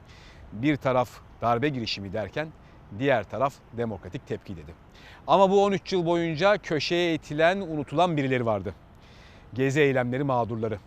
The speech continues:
hayatını kaybedenler, onların yakınları, kalıcı şekilde ağır yaralananlar. Bunlardan biri de Lobna Allami. Lobna Allami eylemlerin hemen başlangıç aşamasında polisin kafasına attığı gaz fişeğiyle ağır yaralandı.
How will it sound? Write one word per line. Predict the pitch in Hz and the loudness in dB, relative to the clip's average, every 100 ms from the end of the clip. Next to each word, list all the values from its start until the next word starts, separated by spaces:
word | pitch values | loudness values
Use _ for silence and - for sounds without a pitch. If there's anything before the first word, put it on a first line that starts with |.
| - - - - | -20 -20 -20 -12
hayatını | - 139 143 - 160 | 0 4 4 2 0
kaybedenler, | 156 139 131 127 131 143 156 - - - - | 2 2 2 0 0 -2 -2 -8 -20 -20 -10
onların | 123 120 123 | -6 -4 -4
yakınları, | 127 120 113 123 117 120 147 - - - - | -2 -4 -4 -6 -4 -4 -4 -8 -20 -20 -12
kalıcı | - 131 135 131 170 | -6 -4 -2 -4 -4
şekilde | - 156 143 139 151 165 - - - - | -4 -6 -6 -4 -4 -4 -10 -20 -16 -2
ağır | 135 143 | 2 2
yaralananlar. | 143 120 113 107 95 85 - - - - - - - - | 2 0 0 -4 -8 -12 -16 -18 -20 -20 -20 -20 -18 -6
Bunlardan | 139 156 143 131 123 117 | 0 2 2 2 -2 -2
biri | 143 147 | 0 4
de | 151 147 - - 107 | 4 2 -6 -12 -2
Lobna | 139 113 113 | -2 0 -2
Allami. | 120 110 107 95 85 - - - - - - - | -2 -2 -4 -8 -12 -18 -20 -20 -20 -20 -18 0
Lobna | 147 190 196 | 4 4 4
Allami | 208 208 208 202 202 | 4 6 6 4 4
eylemlerin | 220 196 185 202 196 220 | 2 2 2 2 0 -2
hemen | 208 165 220 220 220 190 | -2 -2 0 0 0 0
başlangıç | 185 - 196 214 233 | -2 -2 -6 -4 -4
aşamasında | 170 - 151 139 147 151 202 220 | -4 -2 -2 -4 -6 0 2 2
polisin | - 156 147 - 202 | 0 -4 -4 -8 -6
kafasına | 160 147 143 165 180 | -4 -4 -6 -6 -4
attığı | 139 - 180 185 | -4 -6 -6 -4
gaz | 156 165 - | 0 0 -2
fişeğiyle | - - 135 131 190 | -8 -10 -8 -4 0
ağır | 156 135 | 0 2
yaralandı. | 117 110 104 90 | 0 0 -4 -6